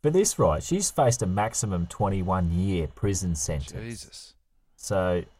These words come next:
Speaker 1: that is big. She got a hundred hours of community service and three years of probation.
Speaker 2: That's lower
Speaker 1: So,
Speaker 2: end.
Speaker 1: and she had to complete a substance abuse program.
Speaker 2: Yep,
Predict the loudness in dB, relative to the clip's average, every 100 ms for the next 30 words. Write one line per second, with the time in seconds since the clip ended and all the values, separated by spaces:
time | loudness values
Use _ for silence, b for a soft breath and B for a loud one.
0 | -4 2 2 0 -4 -6 -6 b b -2
1 | -2 6 6 6 2 -6 4 4 4 2
2 | 2 0 -4 -2 -2 -2 0 0 0 -2
3 | -4 -8 -4 -2 -2 -2 -4 -4 -2 -2
4 | -2 0 0 2 2 0 -2 -2 -4 0
5 | 0 0 -4 -2 -2 -2 -2 -2 -2 -6
6 | -4 -6 -4 -4 -4 -4 -8